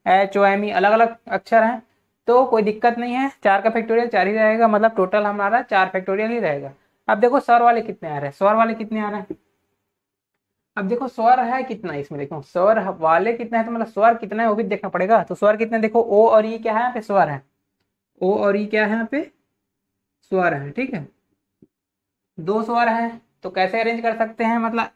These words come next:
एच एक अल-, अकेला letter हो जाएगा और एम एक अकेला letter हो जाएगा, उसके बाद ओ ई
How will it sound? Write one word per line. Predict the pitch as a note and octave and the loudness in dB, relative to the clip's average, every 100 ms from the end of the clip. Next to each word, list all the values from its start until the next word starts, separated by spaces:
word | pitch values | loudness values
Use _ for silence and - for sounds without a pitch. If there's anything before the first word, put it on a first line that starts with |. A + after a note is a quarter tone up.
| - | -6
एच | G3+ A3 A3 | -4 -2 -4
एक | A3 A3 | -6 -4
अल-, | G#3+ G#3+ | -4 -4
अकेला | G#3+ G#3 G#3+ A3+ | -6 -6 -2 -2
letter | A3+ A3+ | -2 -4
हो | A3 | -2
जाएगा | A3 G#3+ A#3 - _ _ _ _ _ - | 0 0 -4 -8 _ _ _ _ _ -2
और | F3 F#3 G#3 | 0 2 2
एम | G#3 A#3 | 0 2
एक | A3+ G#3 | -2 -4
अकेला | G3+ G#3+ | 0 2
letter | A3+ A3 | 2 0
हो | A3+ | -2
जाएगा, | A3 G#3+ G#3+ | -2 -4 -6
उसके | F#3 - A3+ | -8 -8 -4
बाद | A3+ A3 | -4 -4
ओ | G3+ A3+ A#3 | -2 0 0
ई | A3+ C#4 | -2 -4